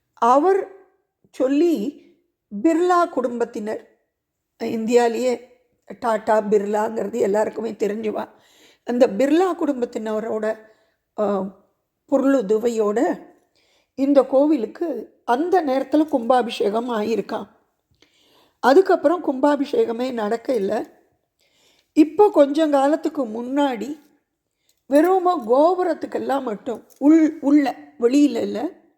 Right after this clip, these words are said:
உள்ள இருக்கிற கோபுரத்துக்கெல்லாம் மட்டும் வர்ணம் தீட்டியிருக்கா அப்படிங்கிறதும் தெரிஞ்சின்ற ஒரு விஷயமா இருக்கு. ரொம்ப பழமையான கோவில்,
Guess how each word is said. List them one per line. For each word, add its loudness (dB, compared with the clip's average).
உள்ள 6
இருக்கிற 0
கோபுரத்துக்கெல்லாம் 0
மட்டும் -8
வர்ணம் 2
தீட்டியிருக்கா -6
அப்படிங்கிறதும் 0
தெரிஞ்சின்ற 4
ஒரு -2
விஷயமா -4
இருக்கு. -10
ரொம்ப 2
பழமையான 2
கோவில், -4